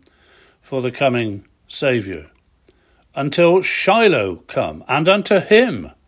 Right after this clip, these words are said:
shall the gathering of the people be." You see, he is the promised Son of David, as the angel Gabriel said to Mary in chapter one of this, uh, gospel that we're thinking about. And he will sit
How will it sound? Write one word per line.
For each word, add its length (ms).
shall 280
the 140
gathering 540
of 220
the 80
people 340
be." 440
You 80
see, 240
he 160
is 180
the 220
promised 720
Son 300
of 140
David, 420
as 140
the 120
angel 320
Gabriel 540
said 300
to 100
Mary 480
in 440
chapter 340
one 240
of 140
this, 460
uh, 240
gospel 480
that 140
we're 100
thinking 400
about. 500
And 200
he 200
will 180
sit 500